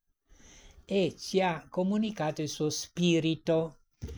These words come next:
Gina ci ha ricordato il battesimo, no? Nel battesimo avviene proprio questo, che viene infuso in noi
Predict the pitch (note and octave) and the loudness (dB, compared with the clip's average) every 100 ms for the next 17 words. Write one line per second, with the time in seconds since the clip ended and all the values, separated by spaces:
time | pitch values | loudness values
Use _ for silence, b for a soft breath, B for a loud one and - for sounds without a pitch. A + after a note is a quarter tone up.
0 | B B B B - D3 E3+ D3 - D#3+ | B B B B -8 -2 0 0 0 -2
1 | D#3 D#3 D#3 F3 E3+ D#3+ D3 C#3 D#3 - | 0 -2 -2 2 0 0 -4 -2 -4 -2
2 | D#3+ D3 A#2+ C3 C3 D3 F3+ D#3+ E3 F#3 | 0 2 0 -4 -4 -2 -2 -2 -2 -2
3 | F#3+ F#3 E3+ D#3 E3+ E3 D#3 F3+ D#3+ C#3 | -2 -2 -2 -4 -2 -2 -4 -6 -6 -4
4 | D#3+ C#3+ - C#3 D#3+ E3+ F3+ D#3 D#3+ C#3+ | -4 -4 -6 -8 -6 -4 -4 -4 -6 -10
5 | - G#3 F#3 C3 C3+ C#3+ D3 E3 E3 F#3 | -6 -2 -2 -2 -4 -4 -6 -4 -2 -2
6 | G#3+ | -4